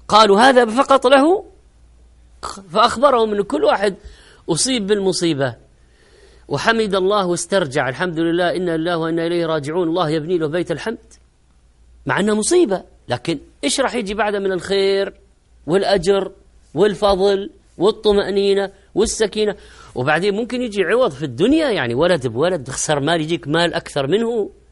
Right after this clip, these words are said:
وممكن في الآخرة ما يجعل الله في قلب الإنسان من الغنى والطمأنينة،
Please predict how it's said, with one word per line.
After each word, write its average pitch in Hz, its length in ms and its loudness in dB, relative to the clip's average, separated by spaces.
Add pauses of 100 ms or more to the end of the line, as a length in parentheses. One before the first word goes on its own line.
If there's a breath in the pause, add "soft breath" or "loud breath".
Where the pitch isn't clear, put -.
(560 soft breath)
وممكن 202 500 0
في 170 160 -6
الآخرة 185 760 -2
ما 147 200 0
يجعل 175 280 -2
الله 175 260 -2
في 139 140 -8
قلب 170 280 -4
الإنسان 156 560 -4
من 147 120 -4
الغنى 156 680 -2 (1080)
والطمأنينة، 143 920 -2